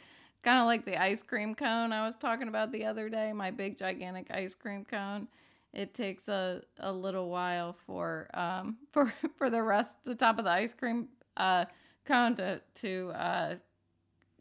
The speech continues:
catch up with the, with the cone, the ice cream, you know what I mean. Um, anyway, that's kinda how it feels. And, um, and so when we went,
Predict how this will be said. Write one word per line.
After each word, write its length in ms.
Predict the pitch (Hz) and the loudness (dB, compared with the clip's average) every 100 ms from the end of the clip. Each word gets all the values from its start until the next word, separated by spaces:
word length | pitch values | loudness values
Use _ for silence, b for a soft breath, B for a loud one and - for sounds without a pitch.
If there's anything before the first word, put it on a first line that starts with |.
| - - | -20 -12
catch 320 | - 208 208 | 0 0 0
up 220 | 214 190 | -2 -2
with 160 | 180 190 - | -6 -8 -6
the, 320 | 175 170 165 - _ | -6 -4 -6 -12 _
with 220 | 185 185 | -14 -12
the 60 | 175 | -12
cone, 520 | - 175 190 190 208 _ _ | -8 -6 -6 -6 -10 _ _
the 60 | 175 | -6
ice 260 | - 175 | -6 -8
cream, 220 | - 180 - | -10 -12 -12
you 140 | - 190 | -10 -6
know 100 | 165 | -4
what 100 | 160 | -4
I 40 | |
mean. 160 | 147 165 B B B B B B _ - | -6 -10 B B B B B B _ 0
Um, 400 | 220 220 208 202 - | 4 6 6 2 2
anyway, 520 | 254 247 226 208 185 | 2 6 6 6 4
that's 200 | 220 220 | 0 0
kinda 240 | - 262 262 | 0 0 2
how 220 | 254 214 | 2 2
it 100 | 190 | 0
feels. 440 | - 202 175 180 - | -2 0 0 -2 -2
And, 320 | 180 175 180 | 0 0 -2
um, 500 | - 180 175 165 165 202 _ _ _ _ _ _ _ _ - _ | -2 0 0 0 -4 -10 _ _ _ _ _ _ _ _ -20 _
and 240 | 196 202 | -2 -2
so 580 | 196 - 202 196 190 190 b b b b b b b _ _ | -4 0 2 4 4 0 b b b b b b b _ _
when 260 | - 220 220 | -2 0 2
we 100 | 226 | 0
went, 340 | 220 233 240 | 0 0 -2